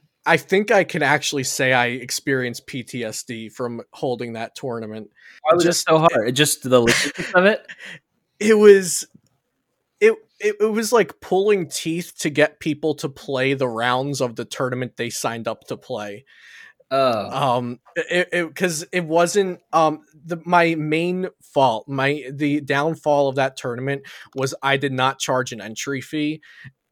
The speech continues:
Speaker 1: So players were not held accountable to show up on time for their rounds and
Speaker 2: Right.
Speaker 1: play their rounds in a timely manner and not complain and be, just things like that. It was, I think it was around a hundred and fifty people,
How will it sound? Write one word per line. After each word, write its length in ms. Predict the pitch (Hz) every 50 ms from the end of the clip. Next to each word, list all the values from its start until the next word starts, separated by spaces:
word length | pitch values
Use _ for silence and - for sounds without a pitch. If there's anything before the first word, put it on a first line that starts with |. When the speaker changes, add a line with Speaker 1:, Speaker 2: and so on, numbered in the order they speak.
| _ _ _ _ -
Speaker 1:
So 320 | - - - 151 135 127 127
players 640 | - - - - 151 135 139 139 139 139 131 135
were 140 | 131 131 127
not 280 | 127 123 120 127 123 -
held 280 | - 147 123 123 120
accountable 600 | 120 - - 135 120 120 117 120 117 120 120 123 120
to 140 | - 139
show 320 | 120 - - 127 113 110 117
up 160 | 117 - -
on 160 | 117 117 117
time 300 | - - 143 123 117 113
for 120 | - 120 117
their 180 | 104 110 110
rounds 560 | 104 110 113 117 113 117 113 110 107 107 92
and 200 | 107 104 101 101 107 107
Speaker 2:
Right. 340 | 104 101 98 98 98 98
Speaker 1:
play 220 | - - 156 135 139
their 160 | 131 131 120
rounds 260 | 123 123 117 120 117
in 80 | 131 120
a 60 | 113
timely 380 | - - 139 123 120 120 120 120
manner 500 | 117 117 120 117 117 113 117 113 110 110
and 180 | 113 110 113
not 240 | 117 123 123 - -
complain 680 | - 110 104 - - 151 143 139 135 127 127 127 120 117
and 320 | 110 113 110 107 107 107 -
be, 460 | 131 123 120 117 113 113 110 143 135 135 151 180 185
just 260 | 175 190 170 - - _ _ _
things 220 | - 160 151 143 127
like 160 | 131 123 107 -
that. 300 | 120 117 113 110 101 - - - - - - - - _ _ 165 151 - -
It 80 | 180 180
was, 360 | 180 175 165 147 131 - - - -
I 80 | 165 156
think 240 | - - 233 233 302
it 60 | 269
was 160 | 262 226 -
around 340 | 202 170 165 175 170 165 156
a 60 | -
hundred 400 | - - 151 156 151 156 160 160
and 140 | 151 139 -
fifty 300 | 151 143 - - 139 123
people, 640 | - - - 139 135 135 - 143 139 135 135 131